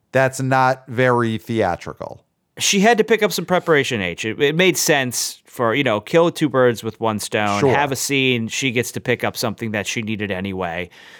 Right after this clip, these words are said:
Speaker 2: So here's what I'm saying. Pat, you had no skin in the game watching this movie. That's the thing. It's like, yes, of course you're gonna be a little bit more critical of it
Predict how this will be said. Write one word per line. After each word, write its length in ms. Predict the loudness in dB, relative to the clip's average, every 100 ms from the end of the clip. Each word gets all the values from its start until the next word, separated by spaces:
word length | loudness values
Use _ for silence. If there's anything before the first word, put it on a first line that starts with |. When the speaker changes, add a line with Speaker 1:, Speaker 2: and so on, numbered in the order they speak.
| -20 _ _ _ -4
Speaker 2:
So 420 | 2 4 4 0 _ _
here's 260 | 2 4 6
what 100 | 4
I'm 60 |
saying. 320 | 4 0 0 -6 _ _ -2
Pat, 240 | 0 0
you 300 | -4 0 4
had 180 | 4 4
no 120 | 4
skin 320 | 2 2 2 4
in 100 | 4
the 80 | 2
game 360 | 2 2 2
watching 300 | 0 -2 -4
this 220 | -6 -6
movie. 240 | -8 -8 0
That's 180 | 0 0
the 60 |
thing. 320 | 0 2 2
It's 120 | -2 -2
like, 200 | -2 -4 -14 -20 _
yes, 360 | 0 0 2
of 140 | -4 -4
course 320 | 2 2 2
you're 160 | -2 0
gonna 220 | 0 0
be 180 | 2 2
a 80 |
little 220 | 4 4 4
bit 200 | 2 0
more 540 | 0 4 4 4 0 -4 _
critical 480 | 0 2 2 0 0
of 180 | 2 2
it 280 | 2 0